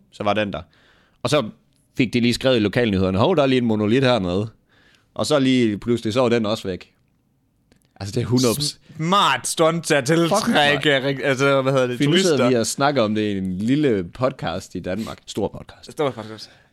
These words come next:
Speaker 1: Altså
Speaker 2: Men mere mener som om, at, åh, er det, nu er jeg kommet der på den strand, der skal jeg hen.
Speaker 1: Ja, jeg, jeg ved, jeg ved sgu ikke helt, om det er sådan, eller det er bare for at sætte, øh, hvad hedder det, byen på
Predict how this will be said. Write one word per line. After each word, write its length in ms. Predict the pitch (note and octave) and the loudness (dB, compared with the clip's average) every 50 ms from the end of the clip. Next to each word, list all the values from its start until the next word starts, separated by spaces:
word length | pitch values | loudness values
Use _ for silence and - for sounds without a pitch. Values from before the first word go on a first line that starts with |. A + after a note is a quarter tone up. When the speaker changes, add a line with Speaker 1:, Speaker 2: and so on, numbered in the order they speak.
| _ _ _ - | _ _ _ -4
Speaker 1:
Altså 140 | - D#3 D#3 | -2 -2 0
Speaker 2:
Men 40 | |
mere 120 | E3 F3+ E3+ | 0 0 0
mener 180 | E3+ E3+ D3+ | 0 -2 -2
som 120 | C3 C#3+ D3+ | -2 -2 -2
om, 140 | D#3 C#3+ C#3 | -2 0 0
at, 300 | C3 B2+ A#2 A2+ A#2+ - _ _ - C3+ - - F#3+ | 0 0 -2 -4 -12 -16 _ _ -20 -16 -6 0 0
åh, 180 | A3+ G#3+ F#3+ E3+ | 2 2 2 2
er 40 | E3+ | 0
det, 100 | D#3 C#3+ C3+ D3 - - | 0 -4 -6 -10 -8 -6
nu 180 | E3+ F3 F#3+ | -2 0 2
er 40 | F#3 | 0
jeg 80 | F3+ F3+ | 0 0
kommet 200 | - F#3+ F#3 F#3+ | -2 -4 0 0
der 100 | G3+ E3+ | 0 0
på 120 | C#3+ - - - | 0 -2 -2 0
den 200 | B3+ B3 G3 D3+ | 0 0 0 -4
strand, 420 | - - - D#3+ D#3+ D#3+ D#3 C#3+ - _ - C3 | -10 -10 -6 -6 -4 -4 -6 -10 -16 _ -4 -2
der 100 | D#3+ E3+ | -2 -2
skal 140 | B2+ - | -2 -4
jeg 100 | A#2 A2+ | -8 -8
hen. 120 | A2+ G#2 A2 - _ _ _ _ _ - - | -8 -10 -12 -16 _ _ _ _ _ -4 -2
Speaker 1:
Ja, 160 | A2+ B2 B2 B2 - | 0 0 0 0 0
jeg, 180 | B2+ B2+ C3 C3+ | 0 0 2 0
jeg 120 | C#3 C3+ | 0 -2
ved, 80 | F3 E3 | -2 -2
jeg 140 | D#3 D#3+ | -2 0
ved 100 | F3+ G#3+ | -2 -2
sgu 120 | G#3 - F#3 | -2 -2 -6
ikke 80 | E3+ - | -6 -6
helt, 80 | F#3+ | -6
om 60 | D#3+ A#2+ | -6 -6
det 80 | A#2+ | -6
er 20 | B2 | -6
sådan, 140 | D#3 D#3 B2+ | -6 -6 -6
eller 100 | G#2+ G2+ | -4 -4
det 60 | G#2+ | -2
er 40 | G2 | 0
bare 140 | C3 C#3 C3 | 0 -2 0
for 140 | - C3+ | 0 -2
at 60 | C3 - | -2 0
sætte, 280 | - A#2+ G2 - G2 | -2 -4 -4 -2 -2
øh, 600 | F#2+ F#2+ F#2+ F2+ F2 F2 F2 F2 F2 F2 E2+ E2+ F2 E2+ E2+ F#2 G2+ | -2 -2 -2 -2 -4 -4 -6 -6 -6 -8 -8 -8 -10 -12 -12 -14 -12
hvad 80 | - F2+ | -12 -10
hedder 120 | F2+ F2 D#2+ | -8 -8 -8
det, 180 | E2 D#2+ D#2+ - | -10 -12 -10 -8
byen 260 | C#3 C3+ A#2+ G2 F2 | -6 -4 -4 -6 -6
på 280 | - - E2+ E2 E2 | -8 -8 -8 -8 -8